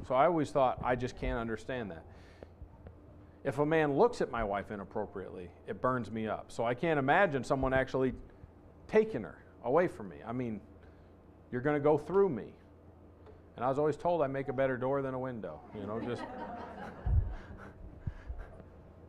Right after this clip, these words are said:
Uh, so the second piece I struggle with is, why would Sarah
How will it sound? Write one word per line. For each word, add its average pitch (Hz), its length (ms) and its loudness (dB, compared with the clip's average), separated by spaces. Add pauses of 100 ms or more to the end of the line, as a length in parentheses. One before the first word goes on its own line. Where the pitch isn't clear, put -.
(800)
Uh, 110 360 2 (720)
so 185 120 6
the 165 100 6
second 254 400 6
piece 185 220 2
I 165 120 8
struggle 165 440 4
with 180 320 6
is, 151 400 4 (680)
why 151 360 6
would 190 240 6
Sarah 131 760 4